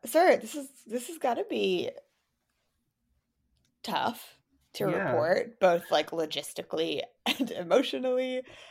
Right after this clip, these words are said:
Speaker 1: What have been some of the challenges besides, like, public records, which are always a pain?
Speaker 2: Yeah.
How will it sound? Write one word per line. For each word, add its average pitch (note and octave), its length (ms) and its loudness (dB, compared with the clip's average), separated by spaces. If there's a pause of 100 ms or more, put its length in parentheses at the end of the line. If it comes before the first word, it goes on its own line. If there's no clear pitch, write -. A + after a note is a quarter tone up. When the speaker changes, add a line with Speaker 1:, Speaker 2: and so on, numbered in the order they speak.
(140)
Speaker 1:
What G#3 260 4
have A3+ 200 -2
been G3 640 0 (440)
some F#3 280 -6
of F3 280 -2
the - 220 -2 (200)
challenges - 680 -4
besides, D3+ 480 -2
like, F#2 240 -6 (560)
public - 320 -6
records, F3+ 440 -2
which G3 140 -10
are F3 100 -2
always - 460 -6 (420)
a F#3 60 -8
pain? G3 420 -10 (420)
Speaker 2:
Yeah. A2 460 -6